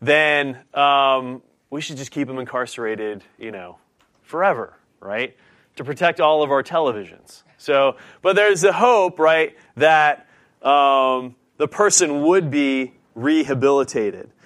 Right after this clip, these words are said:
And so when we think about this idea of condemnation, right, this person's unfit for society, but there's always this hope, uh, that a person would be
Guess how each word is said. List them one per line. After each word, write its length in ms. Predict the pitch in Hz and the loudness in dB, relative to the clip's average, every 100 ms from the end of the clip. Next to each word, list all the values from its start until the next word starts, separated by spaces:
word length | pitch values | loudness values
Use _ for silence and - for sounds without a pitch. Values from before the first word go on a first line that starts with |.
| _ _ _ | _ _ _
And 180 | 139 156 | -4 0
so 600 | 185 170 151 147 139 131 _ _ | 2 4 2 0 -2 -6 _ _
when 100 | - | -6
we 80 | 156 | -4
think 160 | 170 202 | 0 2
about 220 | 185 180 | 2 2
this 140 | 160 | 0
idea 320 | 165 160 160 143 | -2 -2 0 -2
of 160 | 127 | -4
condemnation, 1120 | - 180 175 160 143 135 160 180 - 113 101 | -8 -2 -2 -2 -4 -2 -2 -2 -6 -10 -10
right, 240 | 107 120 120 | -4 -4 -4
this 140 | 113 | -10
person's 400 | - 156 139 123 - | -6 -6 -6 -10 -6
unfit 560 | 147 156 160 - 147 107 | -2 -2 -4 -2 -2 -2
for 160 | 131 | -8
society, 920 | - 117 - 147 147 127 107 101 101 _ _ _ _ - | -8 -8 0 2 2 0 -4 -8 -12 _ _ _ _ -10
but 80 | 151 | -2
there's 160 | 190 180 | 0 4
always 460 | 226 240 226 185 | 4 2 2 0
this 160 | 156 156 | -2 -4
hope, 540 | - 202 180 127 123 - _ _ _ - | -2 2 2 0 -4 -20 _ _ _ -2
uh, 440 | 131 131 127 123 | 2 2 2 0
that 320 | 123 139 135 131 | 0 2 2 -2
a 60 | |
person 560 | - 165 160 - 143 135 | -6 -2 -2 -2 -4 -2
would 200 | 139 127 | -2 -2
be 400 | 127 127 127 | -4 -4 -6